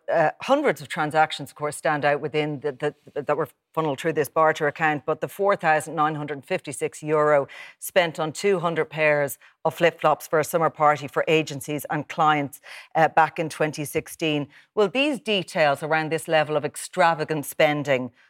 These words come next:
ultimately, uh, you know, mean greater public criticism? Is that really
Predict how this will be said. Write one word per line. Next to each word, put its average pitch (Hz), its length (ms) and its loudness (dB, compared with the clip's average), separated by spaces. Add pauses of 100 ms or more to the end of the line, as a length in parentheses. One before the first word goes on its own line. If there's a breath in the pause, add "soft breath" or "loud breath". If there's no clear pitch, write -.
(200 soft breath)
ultimately, 151 960 0
uh, 143 260 0 (340)
you 156 120 -6
know, 143 240 0 (600)
mean 175 400 0
greater 175 440 2
public 143 380 -4
criticism? 131 520 -8
Is 147 100 -8
that 214 220 2
really 156 600 -2